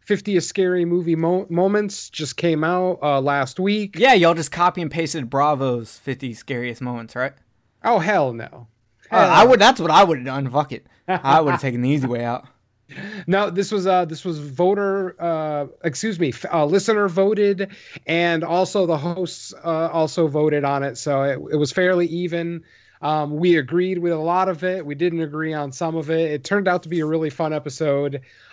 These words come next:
Speaker 1: Um, and it's only one top fifty list, you know, with everybody voting on it. So it's not like, uh, it's not an epic six-hour episode like Exploding Heads. So don't worry about that one.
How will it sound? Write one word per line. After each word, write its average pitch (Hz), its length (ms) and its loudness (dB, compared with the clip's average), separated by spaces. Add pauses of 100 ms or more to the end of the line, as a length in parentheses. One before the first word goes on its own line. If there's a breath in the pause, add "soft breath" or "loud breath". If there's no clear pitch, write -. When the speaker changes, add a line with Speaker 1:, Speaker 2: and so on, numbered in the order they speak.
Speaker 1:
Um, 143 380 -2
and 190 100 2
it's 185 140 0
only 233 200 2
one 180 460 -2 (220)
top 175 240 -4
fifty 160 320 -6
list, 135 320 -6
you 160 80 -2
know, 131 180 -2
with 135 240 -4
everybody 143 400 -2
voting 139 360 -2
on 120 180 -6
it. 123 100 -10
So 143 180 -4
it's 135 140 -8
not 151 180 -6
like, 131 280 -6
uh, 131 220 -2 (300 loud breath)
it's 165 140 0
not 185 140 2
an 180 160 0
epic 175 320 -2
six-hour 160 600 -4
episode 143 440 -4
like 131 140 -4
Exploding 135 460 -4
Heads. 120 360 -8
So 120 200 -6
don't 131 160 -4
worry 131 160 -2
about 120 220 -6
that 131 160 -6
one. 135 160 -12